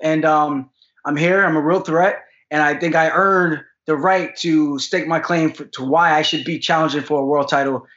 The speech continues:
in the U F C's div-, bantamweight division. So it's all good, man. Where I'm sitting, everything's, uh, I think I laid out a perfect timeline of everything, and it's been a year since I last fought with my surgery, and, uh,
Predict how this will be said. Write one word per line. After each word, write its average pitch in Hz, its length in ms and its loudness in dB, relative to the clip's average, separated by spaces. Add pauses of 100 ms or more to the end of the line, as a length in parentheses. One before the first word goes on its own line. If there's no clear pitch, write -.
(140)
in 135 140 -4
the 135 100 0
U 143 120 2
F 135 60 -4
C's 135 220 -2
div-, 123 120 -4
bantamweight 139 500 0
division. 131 280 -2
So 127 360 -2 (460)
it's - 120 -4
all 233 140 4
good, 254 180 4 (100)
man. 185 220 0
Where 185 100 2
I'm 208 100 0
sitting, 208 460 -2 (120)
everything's, 180 500 -2
uh, 175 200 4
I 165 100 0
think 170 180 -4
I 165 160 2
laid 175 280 0
out 180 120 4
a 165 60 0
perfect 175 420 -4
timeline 185 460 0
of 165 80 -2
everything, 185 560 -2 (320)
and 151 260 0
it's 127 100 -6
been 180 120 2
a - 20 2
year 175 220 2
since 175 180 -2
I 165 80 2
last 170 320 2
fought 175 260 2
with 160 120 -8
my 151 220 -2
surgery, 175 580 -4 (360)
and, 151 320 -2
uh, 165 400 0